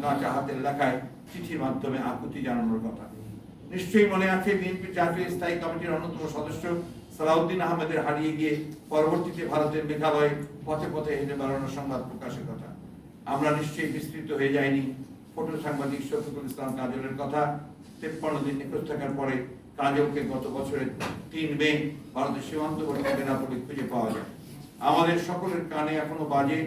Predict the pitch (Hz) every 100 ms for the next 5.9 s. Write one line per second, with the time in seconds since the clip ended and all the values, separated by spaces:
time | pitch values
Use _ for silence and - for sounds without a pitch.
0 | - - - 139 147 151 143 147 - 156
1 | 143 139 147 143 143 143 135 - - -
2 | 165 165 - 156 156 147 151 151 151 147
3 | 143 131 123 - - 156 170 170 170 170
4 | 170 151 151 151 151 156 147 151 147 -
5 | - - 214 147 175 156 151 151